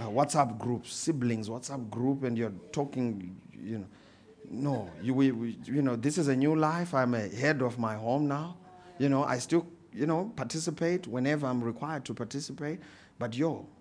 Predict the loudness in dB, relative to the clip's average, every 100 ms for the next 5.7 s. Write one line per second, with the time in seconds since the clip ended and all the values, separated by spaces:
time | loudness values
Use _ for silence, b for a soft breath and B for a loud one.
0 | -20 _ -18 -8 -8 -6 -6 -6 -10 -18
1 | -20 -20 -2 0 2 0 0 0 0 -2
2 | 0 0 0 -4 -6 -8 -12 -20 -20 -20
3 | -20 -20 -20 -20 -20 -20 -20 -20 -20 -18
4 | -16 B B 2 4 4 4 6 6 4
5 | 2 2 6 4 4 -8 -14